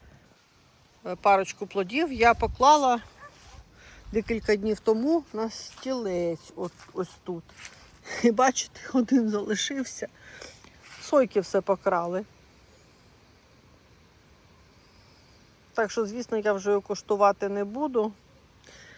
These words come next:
Хай доїдають. Але вона дрібнувата і непогана. Ось так виглядає одна з,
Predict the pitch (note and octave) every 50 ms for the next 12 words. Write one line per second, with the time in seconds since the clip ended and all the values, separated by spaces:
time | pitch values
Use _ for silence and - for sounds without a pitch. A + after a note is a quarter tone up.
0 | - - - _ - G#3 G#3 G3+ G3 F#3 G3 F#3+ F#3+ F#3 G3+ A#3 C4 C#4+ D#4+ D#4+
1 | D4+ - - - - - - - - - - - _ _ - _ _ _ _ -
2 | - - - - - - - - - - - - - - - - - - - _
3 | _ - A3 G#3+ A3 A#3+ A#3+ A#3+ A3+ - - G3+ G#3 G#3+ A3 A3+ A3 G3 G3 G#3
4 | G3+ F#3+ G3+ G#3 G3+ A#3+ C#4 D#4+ - - A#3+ G#3+ - A3+ G#3 G#3+ A3+ - - C#4
5 | C4 - G#3 D#3 - - D3+ D3 - - - - - - - - - - - _
6 | - - - - - - - - - - - - - - - - - - - -
7 | - - _ - - _ _ _ - - - _ _ _ _ - - - _ -
8 | - - - - - - - - - G#3+ G3+ - C#4 D4 - - B3+ A#3 A3 G#3+
9 | G#3 G3 A#3+ A#3+ A#3 A3 A3 G#3+ - G#3+ G#3 F#3+ G3+ A3+ G#3 G#3 G3 - - -
10 | - -